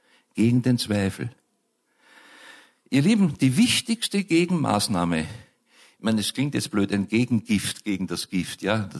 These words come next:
Das ist kein Gift, was wir dort, was, das hebt das Gift auf. Aber die Gegenmaßnahmen gegen den Zweifel sind entscheidend, sehr einfach gesagt, aber schwer zu tun, ja. Einfach gesagt. Das Erste,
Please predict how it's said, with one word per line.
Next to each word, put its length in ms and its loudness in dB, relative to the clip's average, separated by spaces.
Das 160 -2
ist 200 -2
kein 220 0
Gift, 340 0
was 160 -4
wir 80 -2
dort, 240 -6
was, 160 -4
das 160 -2
hebt 220 0
das 160 -2
Gift 280 0
auf. 220 2
Aber 120 0
die 100 0
Gegenmaßnahmen 1200 2
gegen 400 4
den 160 2
Zweifel 840 2
sind 340 -2
entscheidend, 640 0
sehr 400 2
einfach 460 0
gesagt, 680 0
aber 180 -2
schwer 260 -2
zu 140 -8
tun, 380 -8
ja. 220 -6
Einfach 420 -4
gesagt. 400 -6
Das 160 -6
Erste, 640 0